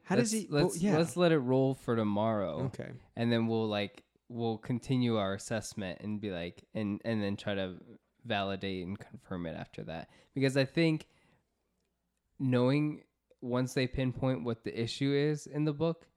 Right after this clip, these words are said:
Speaker 2: then we can be like, "Okay, should
Speaker 1: Okay, does that
Speaker 2: sh-,
Speaker 1: justify your anger?
Speaker 2: does that, does, yeah, exactly.
Speaker 1: Yeah.
Speaker 2: Thank you for putting into words. Does that justify Deadshot's anger?"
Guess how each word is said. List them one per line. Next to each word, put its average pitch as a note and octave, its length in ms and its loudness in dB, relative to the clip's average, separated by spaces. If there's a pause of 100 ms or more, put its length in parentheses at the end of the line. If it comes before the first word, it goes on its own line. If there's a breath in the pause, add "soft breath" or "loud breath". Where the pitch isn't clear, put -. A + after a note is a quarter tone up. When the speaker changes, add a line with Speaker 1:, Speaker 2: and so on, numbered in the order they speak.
(360)
Speaker 2:
then B2 180 6
we A#2+ 120 4
can A#2 180 -2
be G#2+ 100 0
like, F#2+ 260 -4
"Okay, F2 420 -8 (1120)
should - 260 2
Speaker 1:
Okay, C#3+ 300 8
does B2 260 4
that B2+ 140 4
Speaker 2:
sh-, - 40 -2
Speaker 1:
justify A#2+ 360 2
your A2 140 4
anger? G#2 180 2
Speaker 2:
does C#3 180 4
that, D3 260 4
does, C#3 260 0
yeah, E3+ 260 6
exactly. C3 480 4
Speaker 1:
Yeah. G#2 40 -4
Speaker 2:
Thank C#3 180 2
you C#3 60 4
for C3+ 160 -4
putting A#2 220 2
into G2+ 160 -2
words. F#2+ 220 -8
Does C3 140 -2
that A#2+ 180 -2
justify A2 580 -4
Deadshot's F#2+ 520 -8
anger?" E2 360 -10